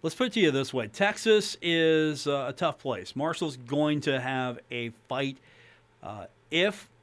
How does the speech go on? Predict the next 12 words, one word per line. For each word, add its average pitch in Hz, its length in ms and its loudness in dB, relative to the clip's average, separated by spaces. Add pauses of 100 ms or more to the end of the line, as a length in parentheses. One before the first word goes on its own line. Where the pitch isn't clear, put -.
(340)
North 175 340 -2
Texas, 175 600 -2 (640)
this 226 160 8
might 302 160 8
be 277 80 4
a 226 60 10
low-scoring 190 560 4
game 160 260 2
if 180 220 -2
North 170 300 0
Texas 156 580 -2 (960)
runs 123 720 0